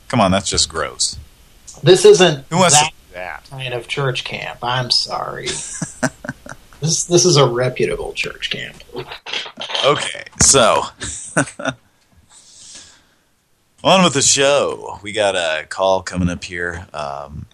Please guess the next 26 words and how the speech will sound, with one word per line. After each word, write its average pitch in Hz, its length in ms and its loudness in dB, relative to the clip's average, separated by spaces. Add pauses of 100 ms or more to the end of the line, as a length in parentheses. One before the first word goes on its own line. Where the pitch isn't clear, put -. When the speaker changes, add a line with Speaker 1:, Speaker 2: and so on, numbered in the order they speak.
(1500)
Speaker 1:
this 101 400 0
is, 98 360 -2
uh, 73 540 -8 (360)
s-, - 160 0
uh, 73 300 -12
Microsoft 78 720 -10
scammers. 67 840 -6
This - 200 -6
is, 82 260 -10
um, 71 520 -14 (240)
this - 340 0
is 101 60 -6
a 98 60 -2
pop-up 85 580 0
that 69 280 -10 (1400)
you 87 140 -8
get, 82 360 -2
and 78 120 -8
it 67 100 -14
basically 87 360 -6
tells 78 300 -6
you 76 60 -12
to 76 80 -16
call 76 220 -8
this 71 200 -6
number 76 440 -6